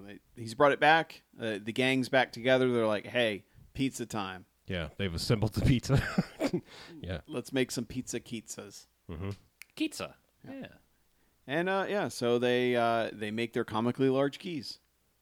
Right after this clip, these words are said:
Speaker 3: All, both of them.
Speaker 1: Yep. And they're like, "Hey, we probably should not split up at this point."
Speaker 2: I guess
Speaker 1: 'Cause
Speaker 2: may-
Speaker 1: nobody trusts anybody else.
Speaker 2: I guess it was too late to go to the abandoned foundry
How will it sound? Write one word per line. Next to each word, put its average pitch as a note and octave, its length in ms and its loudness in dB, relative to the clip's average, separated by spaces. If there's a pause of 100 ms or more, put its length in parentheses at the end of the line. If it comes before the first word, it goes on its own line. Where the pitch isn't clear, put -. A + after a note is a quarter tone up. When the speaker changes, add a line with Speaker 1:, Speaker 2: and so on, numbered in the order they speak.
(800)
Speaker 3:
All, G#2+ 200 0
both F#2 300 0
of D2 100 -18
them. C#2+ 140 -14 (120)
Speaker 1:
Yep. A#2 140 -6 (160)
And A2+ 180 -4
they're A#2+ 140 2
like, A2+ 300 2 (400)
"Hey, C#3 520 6 (1000)
we D#3 160 2
probably G3 340 6
should C3+ 240 0
not D#3+ 240 2
split D#3 260 2
up D3+ 200 6
at C3 120 -2
this B2 160 0
point." G#2+ 400 -2 (540)
Speaker 2:
I B2+ 80 0
guess D3+ 260 4
Speaker 1:
'Cause C#3 140 2
Speaker 2:
may- C#3 80 6
Speaker 1:
nobody E3+ 300 8
trusts C#3+ 360 0
anybody C#3 360 2
else. G#2 280 -4
Speaker 2:
I C#3+ 60 6
guess G3+ 180 12
it F#3 40 8
was D#3+ 120 10
too D#3+ 180 8
late C3 200 6
to G#2 80 -2
go A2+ 180 6
to A#2 140 4
the G#2 120 2 (420)
abandoned G2+ 500 2 (360)
foundry E2+ 680 -2